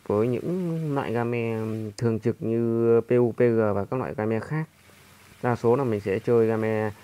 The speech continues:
à, máy xúc cần cẩu. Các bạn thấy không? Di chuyển trên đường khá là ok.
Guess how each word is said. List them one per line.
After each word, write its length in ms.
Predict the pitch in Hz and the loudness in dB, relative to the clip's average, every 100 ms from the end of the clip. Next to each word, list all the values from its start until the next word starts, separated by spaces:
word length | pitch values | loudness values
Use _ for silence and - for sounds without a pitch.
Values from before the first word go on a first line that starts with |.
| - - | -20 -16
à, 560 | - 101 101 101 101 98 | -6 -4 -2 -2 -2 -2
máy 100 | 101 | -4
xúc 160 | - 156 | -4 -4
cần 160 | 113 104 | -4 -2
cẩu. 240 | - 55 - - - - - - - - - - - - - - - - - - - - - - _ _ _ _ - - - - - - - - - - - - - - - - - | -2 -2 -6 -16 -20 -20 -20 -20 -20 -20 -20 -20 -20 -20 -20 -20 -20 -20 -20 -20 -20 -20 -20 -20 _ _ _ _ -20 -20 -20 -20 -20 -20 -20 -20 -20 -20 -20 -20 -20 -20 -20 -18 -10
Các 80 | |
bạn 80 | 104 | -8
thấy 220 | - 95 | -4 -2
không? 100 | 104 107 - | -2 -6 -6
Di 140 | 107 | -6
chuyển 220 | 101 104 | -2 -4
trên 160 | 98 104 | -2 -2
đường 200 | 101 95 | 0 -2
khá 300 | - 101 110 | -4 -4 -4
là 100 | 143 | -4
ok. 520 | 110 107 - 113 113 | -4 -6 -4 -2 -2